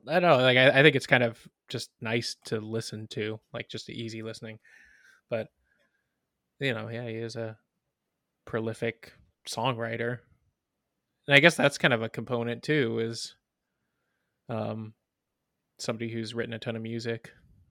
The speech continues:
Um, but, but I, I, I will say probably Stevie Wonder, I think, is the best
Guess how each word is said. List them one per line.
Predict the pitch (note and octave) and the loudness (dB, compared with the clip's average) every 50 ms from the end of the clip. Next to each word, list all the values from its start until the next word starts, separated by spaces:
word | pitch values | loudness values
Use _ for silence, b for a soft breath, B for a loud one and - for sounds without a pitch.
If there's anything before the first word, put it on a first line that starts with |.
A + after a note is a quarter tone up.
| _ _ _ _ _ _ - C#3 | _ _ _ _ _ _ -16 -14
Um, | A#2 A2 - C3 B2 B2 _ _ _ _ _ _ _ b b b b b b b b b b b b b b b b b - | -14 -12 -12 -14 -16 -18 _ _ _ _ _ _ _ b b b b b b b b b b b b b b b b b -8
but, | C#3 C3 A#2+ | -8 -8 -6
but | B2 B2+ C3+ C3+ B2 | -6 -6 -6 -4 2
I, | B2+ C3+ C#3 D3 C#3+ C3+ | 6 10 10 10 10 10
I, | A#2+ C3+ C#3+ D3+ D#3 D#3+ D#3 D3+ C3+ A2 | 8 12 12 12 12 12 10 6 4 2
I | B2 C3+ D3 D#3+ D#3+ | 6 8 8 8 8
will | D#3 D3+ D3 C3+ | 6 4 4 4
say | - - C3+ A#2 A#2+ A#2 A#2+ A#2 A#2 - _ _ _ _ _ | 4 4 2 2 2 0 -2 -4 -6 -8 _ _ _ _ _
probably | - A#2+ A2+ A2+ A2+ | -6 -4 -4 -4 -4
Stevie | - - - B2 A#2 A#2 A2+ | -6 -4 -2 -2 -2 -2 -4
Wonder, | A2 A2+ A2+ A2+ A2 A2+ A2+ A#2 A2+ - _ _ _ _ _ - | -6 -6 -8 -6 -4 -4 -4 -4 -6 -8 _ _ _ _ _ -14
I | A#2 A2+ A2 | -12 -12 -10
think, | - A#2 A2+ A2+ | -10 -10 -8 -8
is | A2+ A2+ A2+ - - - - _ _ _ _ _ _ _ _ _ | -10 -8 -10 -10 -12 -12 -16 _ _ _ _ _ _ _ _ _
the | - - | -12 -8
best | - - - - - _ | -8 -6 -6 -8 -12 _